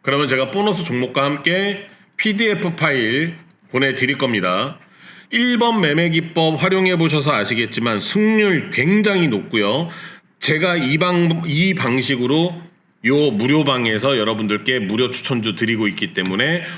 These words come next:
얼마든지 여러분들도 수익 내실 수가 있다라고 말씀드리는 거예요. 오셔서 함께 공부하시기 바랍니다. 백 프로 무료로 공유해 드리도록 하겠습니다.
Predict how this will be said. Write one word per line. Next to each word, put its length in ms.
얼마든지 680
여러분들도 760
수익 300
내실 260
수가 240
있다라고 680
말씀드리는 680
거예요. 240
오셔서 360
함께 480
공부하시기 800
바랍니다. 720
백 120
프로 300
무료로 680
공유해 360
드리도록 440
하겠습니다. 460